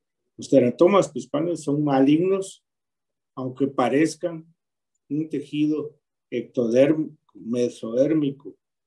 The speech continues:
o endodérmico de apariencia normal. Son malignos hasta que no se demuestre el contrario. Por supuesto, la información proporcionada por el patólogo o, al revés,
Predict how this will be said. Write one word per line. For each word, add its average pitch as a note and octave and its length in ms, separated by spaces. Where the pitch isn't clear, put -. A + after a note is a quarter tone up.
o B2 140
endodérmico C#3 640
de B2 140
apariencia G2 500
normal. F2+ 500
Son D3+ 280
malignos D#3+ 640
hasta A2 320
que G2+ 120
no A2+ 120
se A2 140
demuestre G2+ 340
el - 80
contrario. - 360
Por B2+ 120
supuesto, D3 400
la E3+ 100
información C#3 640
proporcionada C3 720
por A#2 200
el A2+ 60
patólogo E3+ 720
o, F3 340
al G2+ 260
revés, A#2 640